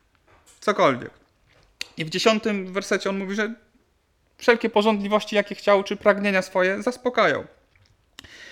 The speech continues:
„I niczego, czego tylko zapragnęły moje oczy, nie odmawiałem im, nie wzbraniałem mojemu sercu żadnego wesela. Owszem, moje serce radowało się z wszelkiego mojego trudu. I taka była moja nagroda za wszelki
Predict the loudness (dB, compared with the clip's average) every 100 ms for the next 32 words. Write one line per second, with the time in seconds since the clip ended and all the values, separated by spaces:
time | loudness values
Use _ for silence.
0 | -20 -6 0 2 4 6 6 4 0 0
1 | -2 0 2 2 2 0 2 0 2 0
2 | 0 0 -2 -2 -8 -10 -8 -2 0 0
3 | 0 4 4 4 2 -6 -6 -6 -6 -4
4 | -2 0 0 0 -2 -4 -4 0 0 0
5 | -4 -4 0 -2 0 -2 -2 -2 -2 -2
6 | -2 -2 -2 -4 -4 -6 -4 -2 0 0
7 | 0 0 0 2 2 2 -2 -8 -8 -10
8 | -10 -4 -4 -2 -6 -6 -4 -2 -2 -4
9 | -4 -6 -8 -16 -20 -20 _ -4 -2 2
10 | 2 2 2 2 0 2 2 4 0 -2
11 | -8 -2 -2 -2 -6